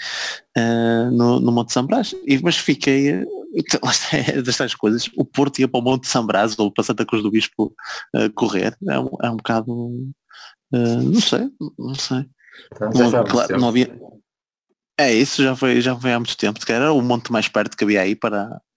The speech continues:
Speaker 1: para correr. É claro que nós tínhamos, quando,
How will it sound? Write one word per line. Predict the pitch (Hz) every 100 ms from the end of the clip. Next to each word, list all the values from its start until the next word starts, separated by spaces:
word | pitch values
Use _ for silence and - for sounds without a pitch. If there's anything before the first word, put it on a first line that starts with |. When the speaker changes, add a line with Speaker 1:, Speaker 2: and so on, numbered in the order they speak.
| _ _
Speaker 1:
para | - 107
correr. | 101 98 90 117 _ - -
É | -
claro | 110 107
que |
nós | 117
tínhamos, | - 113 104 101 - - _ _ _ _ -
quando, | 113